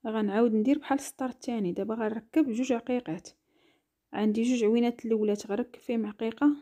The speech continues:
نجي لهاد الخيط ديال العقيقه ونضرب جوج ضربات الفوق، بقاو لينا ثلاثه العوينات، جوج عوينات غنخليهم للعقيقه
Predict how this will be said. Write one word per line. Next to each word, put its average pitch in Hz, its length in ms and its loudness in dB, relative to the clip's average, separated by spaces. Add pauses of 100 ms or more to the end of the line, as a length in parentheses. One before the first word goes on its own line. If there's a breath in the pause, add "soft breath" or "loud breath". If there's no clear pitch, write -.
نجي 214 260 -2
لهاد 220 180 -2
الخيط 254 320 -4
ديال 233 100 0
العقيقه 226 440 0
ونضرب 302 340 6 (180)
جوج 247 220 -4
ضربات 208 440 -4 (540)
الفوق، 220 280 -6
بقاو 208 260 0
لينا 214 180 2
ثلاثه 220 280 0 (100)
العوينات، 220 500 2 (1200 loud breath)
جوج 240 280 0
عوينات 226 480 4
غنخليهم 233 520 0
للعقيقه 196 680 -2